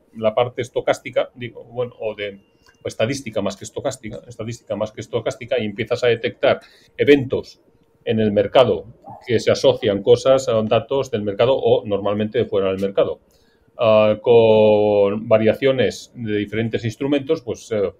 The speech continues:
si esto lo haces muy rápido, pues le pones una H, una F y una T <laughs> y dices, "Esto es high frequency trading, eh,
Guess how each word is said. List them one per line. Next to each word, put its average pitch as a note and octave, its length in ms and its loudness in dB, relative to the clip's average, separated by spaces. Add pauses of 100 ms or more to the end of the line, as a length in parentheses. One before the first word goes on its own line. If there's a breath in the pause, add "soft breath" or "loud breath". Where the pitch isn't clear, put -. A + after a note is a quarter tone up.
(300 soft breath)
si - 160 -8
esto A2 200 0
lo A#2 80 6
haces A2 160 -2
muy B2 120 -4
rápido, B2+ 400 0
pues G2+ 160 -10
le F#2 80 -12
pones G#2+ 320 -4
una A#2 140 -2
H, B2+ 220 -6
una G#2 200 -2
F A#2 220 -6
y G#2+ 60 -4
una A2 180 -4
T D#3 200 -2
<laughs> - 140 -10
y A#2 280 -2
dices, G#2 300 -10
"Esto G#2 180 -10
es A#2+ 100 -10
high A2+ 160 0
frequency A2+ 520 -8
trading, E3 360 -2 (380 loud breath)
eh, A#2 500 8